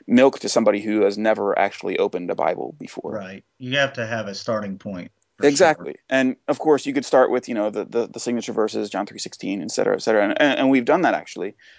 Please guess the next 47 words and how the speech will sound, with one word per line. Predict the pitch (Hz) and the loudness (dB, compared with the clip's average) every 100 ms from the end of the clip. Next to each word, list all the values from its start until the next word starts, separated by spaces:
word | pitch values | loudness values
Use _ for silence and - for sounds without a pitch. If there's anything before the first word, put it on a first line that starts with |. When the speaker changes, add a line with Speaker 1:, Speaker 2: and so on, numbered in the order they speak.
| _ - | _ -2
Speaker 1:
Um, | 113 113 | 0 2
but | 117 123 | 4 4
I, | 120 127 | 6 4
I | 120 | 2
realized | 131 147 127 | 2 2 2
I | 131 | 0
need | 151 | -4
to | 147 | -2
use | 139 | -4
the | 135 | -4
resources | 123 123 131 120 117 | -6 -6 -6 -6 -4
that | 110 | -2
I | 107 | -2
have | 101 | -4
available. | 98 104 101 87 | 0 0 0 -6
So | - 110 | -4 -2
with | 101 | 0
Game | 139 170 | 2 0
Church, | 208 110 104 | 0 -2 0
I | 87 110 | 4 4
asked, | 117 117 - _ _ _ _ _ | 4 2 -4 _ _ _ _ _
I, | 135 120 | 2 4
I, | 104 110 | 4 2
I | 117 | 2
reached | 120 131 131 | 0 0 4
out | 123 | 4
to, | 131 120 110 | 4 0 0
to | 113 | -4
Jordan | 110 110 110 107 | -2 -2 -2 -4
and | 104 | -4
Mikey, | 104 113 120 107 101 - | -2 -2 -4 -6 -8 -2
uh, | 98 95 95 82 - - 127 | 0 0 -2 -6 -10 -12 -2
who | 123 | 4
are, | 113 107 - 78 69 | 6 4 2 -6 -6
Mikey's | - 123 - 113 | 0 0 0 -6
the | 107 | 0
guy | 98 104 | 0 0
who | |
started | 101 107 104 107 | 0 2 2 0
it, | 98 | -2
and | 98 | -2
Jordan | 104 107 95 | -2 -2 -2
is, | 98 95 | -6 -6
is | 98 - | -6 -4
kinda | 101 104 | -4 -2
like | 98 - | -2 0
the, | 95 95 | 0 0